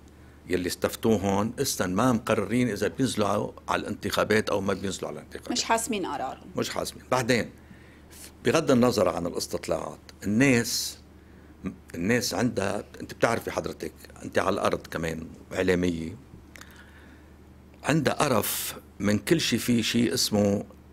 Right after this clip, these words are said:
Speaker 1: له علاقة ب-، ب-، ب-، ب-، بالدولة أو بالسلطة.
Speaker 2: مم.
Speaker 1: هلا أنا بسمع كلام،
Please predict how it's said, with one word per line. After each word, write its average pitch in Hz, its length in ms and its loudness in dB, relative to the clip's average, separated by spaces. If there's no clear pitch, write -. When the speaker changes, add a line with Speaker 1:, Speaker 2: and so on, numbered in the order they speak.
Speaker 1:
له 120 160 6
علاقة 95 480 2
ب-، 90 280 -8
ب-، 85 240 -8
ب-، 82 160 -6
ب-، 87 180 -2
بالدولة 85 540 2
أو 85 100 0
بالسلطة. - 640 -4
Speaker 2:
مم. 269 80 -8
Speaker 1:
هلا 117 260 4
أنا 127 100 8
بسمع 123 300 2
كلام، 110 440 2